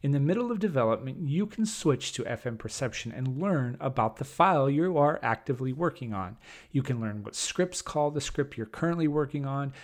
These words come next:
You can review all the global variables you have in your system and any broken references and so much more. I use F M Perception every day and am still discovering what more I can do with it. And new in twenty twenty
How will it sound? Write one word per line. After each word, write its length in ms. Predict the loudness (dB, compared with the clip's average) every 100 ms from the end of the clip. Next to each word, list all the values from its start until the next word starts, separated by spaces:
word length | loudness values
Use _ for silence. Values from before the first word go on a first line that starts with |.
| -8
You 100 | -6
can 160 | -4 -2
review 380 | -2 -2 0 0
all 100 | 0
the 100 | -4
global 400 | -2 -2 -2 2
variables 640 | 4 6 6 4 0 -2
you 80 | -4
have 180 | -2
in 100 | -4
your 100 | -6
system 440 | -6 -6 -4 -2 -2
and 120 | 0
any 180 | 2 2
broken 420 | 2 0 -2 -4
references 540 | -4 -4 -6 -6 -6
and 100 | -6
so 220 | -2 2 2
much 280 | 2 0
more. 360 | -6 -6 -8 -12 _ _ _ -20 -8 4
I 120 | 6
use 260 | 8 4 4
F 160 | -2
M 120 | -4
Perception 500 | -4 -4 -4 -6 -10 -2
every 240 | 0 0 0
day 320 | -2 -4 -6
and 100 | -8
am 120 | -8
still 300 | -6 -2 -2
discovering 600 | -2 -4 -4 -2 -2 -2
what 180 | -2 0
more 460 | 2 4 4 2 -2
I 120 | -4
can 240 | -4 -6
do 120 | -4 -4
with 240 | -6 -10
it. 160 | -14 -16 _ _ _ _ _ 2
And 160 | 4
new 180 | 4 2
in 100 | 2
twenty 300 | 2 2 0
twenty 460 | 0 -4 -4 -6